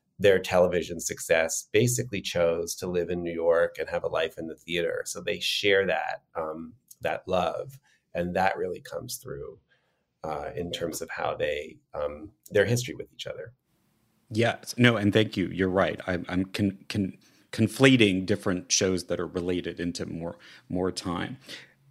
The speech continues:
Speaker 2: So
Speaker 1: Everyone
Speaker 2: it
Speaker 1: does, including
Speaker 2: <laughs>
Speaker 1: us. <laughs>
Speaker 2: Yeah. No, no, that's important. I'm glad you did that.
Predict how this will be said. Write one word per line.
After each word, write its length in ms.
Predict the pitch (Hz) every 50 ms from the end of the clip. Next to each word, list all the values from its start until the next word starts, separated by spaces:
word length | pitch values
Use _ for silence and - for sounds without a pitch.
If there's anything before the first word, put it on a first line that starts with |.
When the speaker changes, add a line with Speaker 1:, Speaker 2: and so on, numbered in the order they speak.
| - - 143
Speaker 2:
So 140 | 147 151 175
Speaker 1:
Everyone 340 | 170 165 147 131 127 113 104
Speaker 2:
it 20 |
Speaker 1:
does, 180 | 101 95 90 - - _ 127
including 460 | 123 - - 165 160 151 147 135 131
Speaker 2:
<laughs> 20 |
Speaker 1:
us. 380 | 117 110 - - - - - - -
<laughs> 80 | - -
Speaker 2:
Yeah. 640 | 208 - - - - - 185 131 - - - 240 233 - -
No, 320 | 120 113 139 160 185 185 175
no, 220 | 151 147 160 151
that's 260 | 120 120 135 135 -
important. 380 | 135 110 101 127 131 135 110 87
I'm 100 | 92 95
glad 220 | 107 107 110 107
you 80 | 104 98
did 200 | - 98 95 92
that. 220 | - - - -